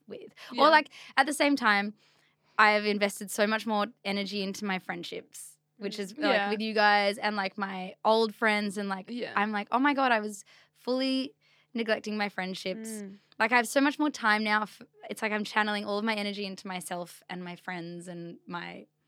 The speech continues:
Speaker 1: like, creative projects and
Speaker 2: Yeah.
Speaker 1: all these different things. And also I think I have, it's like I came out of covid, like,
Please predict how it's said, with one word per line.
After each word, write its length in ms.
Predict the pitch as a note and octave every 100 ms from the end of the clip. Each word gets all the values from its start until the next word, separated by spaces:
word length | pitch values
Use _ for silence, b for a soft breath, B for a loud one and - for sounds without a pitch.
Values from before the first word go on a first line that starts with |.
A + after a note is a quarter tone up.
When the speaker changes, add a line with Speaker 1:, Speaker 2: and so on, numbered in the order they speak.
| _ _ _ _ _ _
Speaker 1:
like, 200 | F3+ - _ -
creative 440 | F#3+ F#3 F#3 -
projects 600 | - F#3 F3+ F#3+ - -
and 160 | F#3 -
Speaker 2:
Yeah. 240 | A#3+ A3+
Speaker 1:
all 120 | G3+ G#3
these 200 | G#3 G3+
different 260 | F#3+ G3+ F#3+
things. 420 | F#3+ F3+ F#3 - b b _ _ _
And 500 | A#3 A3 G#3+ G#3 G#3 b b b
also 320 | A#3+ C4+ D4 A4
I 200 | A#4 A#4+ -
think 240 | C#4 C4 -
I 140 | A#3
have, 420 | A3+ A3 G#3 G3 - _ _ _ _
it's 120 | A3+
like 140 | A#3+ A3+
I 80 |
came 260 | G#3+ A3+ A3
out 140 | A3
of 120 | G#3+ G3+
covid, 600 | G#3+ F#3+ F#3+ F#3+ F#3+ F#3+ _ _ _ _
like, 200 | G3+ F#3+